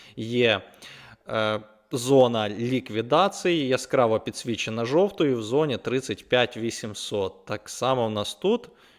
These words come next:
Ні, в нас, е, тридцять п'ять вісімсот тут, до речі, посередині вона. На дванадцяти годинах насправді не дуже мені подобаються ліквідації, тому що вони не завжди прям,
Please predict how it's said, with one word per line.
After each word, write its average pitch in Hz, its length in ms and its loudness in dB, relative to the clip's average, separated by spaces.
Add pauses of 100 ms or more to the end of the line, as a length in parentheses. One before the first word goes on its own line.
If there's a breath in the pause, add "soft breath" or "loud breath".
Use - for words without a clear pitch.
(100)
Ні, 131 220 0
в 120 60 -2
нас, - 420 -6
е, 123 120 -2
тридцять 123 320 -6
п'ять 127 180 2
вісімсот 117 440 -4
тут, 113 120 -6
до 113 100 0
речі, 107 260 0
посередині 98 720 -4
вона. 92 280 -12 (680 loud breath)
На 135 180 0
дванадцяти 170 460 2
годинах 151 440 2
насправді 147 380 0
не 143 160 0
дуже 127 300 -2
мені 107 160 -8
подобаються 113 540 -4
ліквідації, 165 600 0
тому 135 260 -6
що - 160 -6
вони 127 180 -4
не 120 200 -4
завжди 110 360 -2
прям, 104 320 -6